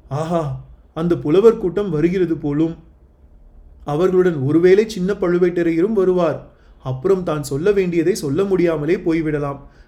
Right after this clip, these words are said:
நாலு வார்த்தையில் சுருக்கமாக இப்போதே சொல்லிவிட வேண்டியதுதான்." இவ்விதம் சில வினாடி பொழுதுகளில் சிந்தித்து முடிவு செய்து, "சக்கரவர்த்தி, தயவு செய்யுங்கள்,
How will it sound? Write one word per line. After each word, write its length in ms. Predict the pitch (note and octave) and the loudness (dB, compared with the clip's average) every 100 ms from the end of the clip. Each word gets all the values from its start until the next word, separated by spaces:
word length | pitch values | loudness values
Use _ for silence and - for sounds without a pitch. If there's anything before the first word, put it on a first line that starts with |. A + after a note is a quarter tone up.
| - | -12
நாலு 420 | C#3 C#3+ D#3+ A#3 G3+ | -8 -4 0 2 2
வார்த்தையில் 460 | F3 F3+ A3 A3 | 2 0 -4 -4
சுருக்கமாக 520 | E3+ F#3 F#3 F3 E3+ G#3+ | -2 -2 0 -2 -2 -4
இப்போதே 400 | D#3 D3+ F3 G#3+ | -4 0 0 0
சொல்லிவிட 360 | F3 E3 D#3+ | 0 0 0
வேண்டியதுதான்." 600 | D3 C#3+ C#3+ C#3 C#3+ C#3 C3 - - - | -2 -4 -4 -4 -4 -6 -10 -20 -20 -10
இவ்விதம் 360 | F3 E3+ F3+ A#3 | -6 -2 0 0
சில 220 | F#3+ F3+ | 0 0
வினாடி 320 | A3+ G#3 E3+ | 2 0 -2
பொழுதுகளில் 480 | E3+ D3+ E3+ E3 D3+ | -2 0 0 0 -4
சிந்தித்து 340 | D3+ D#3 D#3+ | -4 -6 -4
முடிவு 280 | D3+ C#3+ F3+ | -4 -4 -4
செய்து, 300 | F3 D3 E3 D#3+ C3 C3 - _ - - - - - | -4 0 2 2 -2 -14 -20 _ -20 -20 -20 -20 -20
"சக்கரவர்த்தி, 640 | - C3+ C3 G3+ F#3 C#3 D3 - - - - C3 | -12 -8 0 2 2 0 -8 -10 -16 -20 -16 -4
தயவு 340 | C3 D#3+ F#3+ | 0 2 0
செய்யுங்கள், 460 | F3+ D#3 D3+ D3 | 0 -2 -2 -2